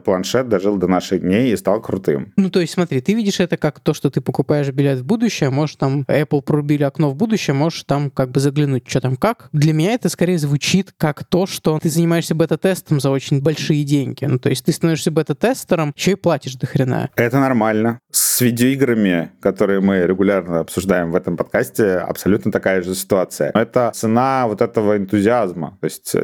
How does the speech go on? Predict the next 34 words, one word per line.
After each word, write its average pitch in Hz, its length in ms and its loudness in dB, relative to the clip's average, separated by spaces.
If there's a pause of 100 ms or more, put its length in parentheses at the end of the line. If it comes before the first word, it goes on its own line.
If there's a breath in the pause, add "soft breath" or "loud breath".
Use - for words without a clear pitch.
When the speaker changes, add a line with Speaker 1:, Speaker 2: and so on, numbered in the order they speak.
(120)
Speaker 1:
техноэнтузиасты, 107 1300 0
они 98 140 0
такие: 92 500 0
«Вот, 98 260 -2
мы 101 120 2
пойдем 104 480 0
купим 95 500 -2 (120)
Apple 95 320 0
Vision 95 340 0
Pro, 117 320 0
потому 90 280 -2
что - 180 -6
нам 113 180 2
интересно, 92 720 -2
у - 60 -8
нас 95 400 -2
попа 101 280 0
горит, 87 400 0
нам 90 140 2
хочется 92 360 -2
это - 120 -6
попробовать. 120 560 0
Мы 90 120 -2
пойдем 104 440 0
и, 92 380 2
э, 80 300 -2
потыкаем». 104 640 -2
Действительно, 101 640 -2
Apple 98 220 0
Vision 98 340 0
Pro. - 240 0
Вот - 140 -6
у - 20 2
меня 123 540 2